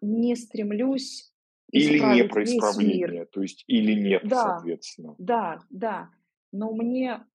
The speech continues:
Speaker 1: э, несмотря на то,
Speaker 2: Но
Speaker 1: что
Speaker 2: восем-,
Speaker 1: племя их
Speaker 2: восемнадцать один
Speaker 1: активация
Speaker 2: они же исправление, э, н-, не про весь мир, то есть здесь в коллективных процессах, но это про племя. То есть,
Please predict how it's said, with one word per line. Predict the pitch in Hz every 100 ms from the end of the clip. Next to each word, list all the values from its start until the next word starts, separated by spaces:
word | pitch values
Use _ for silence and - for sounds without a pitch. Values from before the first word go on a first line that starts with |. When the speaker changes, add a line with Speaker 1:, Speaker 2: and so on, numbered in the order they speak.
| - -
Speaker 1:
э, | - - 196 196 190
несмотря | 190 208 233 220 226
на | 220
то, | 214
Speaker 2:
Но | 214
Speaker 1:
что | 151
Speaker 2:
восем-, | 196 208
Speaker 1:
племя | 214
их | 202 190
Speaker 2:
восемнадцать | 202 196
один | 185 214 196
Speaker 1:
активация |
Speaker 2:
они | 165 165 170
же | 147 160 160 156 156
исправление, | 151 - 147 147 147 131 120 120 117
э, | 113 110 110 107 104 104
н-, | 104 110 107
не | 110
про | - 110
весь | 107 120 - -
мир, | _ - _
то | -
есть | 76 _
здесь | 80 78 - _ - - - _
в |
коллективных | - 101 98 117 110
процессах, | - 113 - 180 180 -
но | 104
это | 101 -
про | 113
племя. | 113 143 156 123 - _ _ _ _ _ _ _ _ _ _ _ -
То |
есть, | 80 -